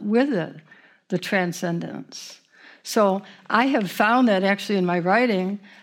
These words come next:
that, uh, I may be writing something that is, that's very painful and difficult,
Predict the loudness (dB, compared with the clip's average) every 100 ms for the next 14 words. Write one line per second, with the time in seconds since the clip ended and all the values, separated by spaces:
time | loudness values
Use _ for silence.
0 | _ 0 0 -2 -14 -6 0 2 4 4
1 | 4 2 2 2 2 0 0 0 0 2
2 | 2 0 -2 -8 -10 -4 -4 -2 -2 -2
3 | -2 -2 2 2 2 0 0 0 -2 -2
4 | -4 0 2 0